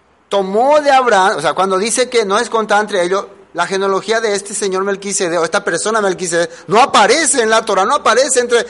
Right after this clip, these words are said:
los levitas. O sea, ni siquiera existían los levitas. O sea, dice, "Pero aquel cuya genealogía no es contada de entre ellos, tomó de Abraham los diezmos y bendijo al que tenía las promesas".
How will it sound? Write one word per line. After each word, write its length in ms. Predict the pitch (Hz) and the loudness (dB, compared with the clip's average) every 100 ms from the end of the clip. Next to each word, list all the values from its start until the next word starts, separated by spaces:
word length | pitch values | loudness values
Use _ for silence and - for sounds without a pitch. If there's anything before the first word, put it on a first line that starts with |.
| - | -2
los 160 | 220 220 | 0 2
levitas. 520 | 214 202 262 - 117 - - - | 2 2 -2 -2 -4 -6 -14 -8
O 40 | |
sea, 160 | 160 170 - _ | -6 -6 -10 _
ni 120 | 160 185 | -4 -2
siquiera 300 | 180 220 277 | 0 2 2
existían 480 | 233 214 277 349 | 0 -4 2 2
los 100 | 320 | 4
levitas. 460 | 247 196 151 120 - - _ _ _ | 2 2 -2 -8 -16 -20 _ _ _
O 20 | |
sea, 100 | 87 - _ _ _ _ _ - _ _ _ _ _ _ - | -20 -20 _ _ _ _ _ -20 _ _ _ _ _ _ -10
dice, 360 | 170 190 185 175 - _ _ - | -4 0 -2 -2 -14 _ _ -4
"Pero 140 | 196 | 0
aquel 240 | 202 254 254 | 2 2 0
cuya 220 | 262 247 | 0 0
genealogía 420 | 247 233 202 208 | 2 0 2 2
no 140 | 196 | 2
es 100 | 226 | 2
contada 440 | 226 214 202 208 196 | 2 0 4 4 4
de 40 | |
entre 320 | 185 175 170 | 0 0 0
ellos, 320 | 185 165 156 185 | 0 0 0 2
tomó 580 | 190 175 196 277 320 302 | 0 2 4 6 6 6
de 100 | 285 | 4
Abraham 560 | 269 254 208 202 226 | 4 4 4 6 4
los 240 | 220 185 156 | 2 0 0
diezmos 720 | 180 233 240 226 240 247 - - - - | 4 4 4 0 0 -2 -4 -18 -18 -4
y 200 | 226 247 | -2 2
bendijo 840 | 233 202 190 185 294 302 - 277 | 2 2 -2 -2 0 0 2 4
al 180 | 269 269 | 4 2
que 180 | 262 | -2
tenía 600 | 254 247 202 208 240 233 | 0 -2 -2 -2 0 2
las 300 | 233 233 220 | 4 2 0
promesas". 920 | - 208 185 202 202 - 120 - - | -2 -2 0 2 2 0 -2 -4 -12